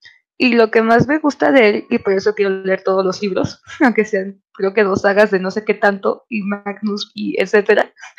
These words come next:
este, es que escribe los personajes muy bien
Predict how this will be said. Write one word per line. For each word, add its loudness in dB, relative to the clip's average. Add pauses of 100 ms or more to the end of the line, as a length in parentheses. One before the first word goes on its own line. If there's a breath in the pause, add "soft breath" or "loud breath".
(480 loud breath)
este, 2 (360 loud breath)
es -2
que 0 (340)
escribe 0
los -2
personajes -2
muy -2
bien 0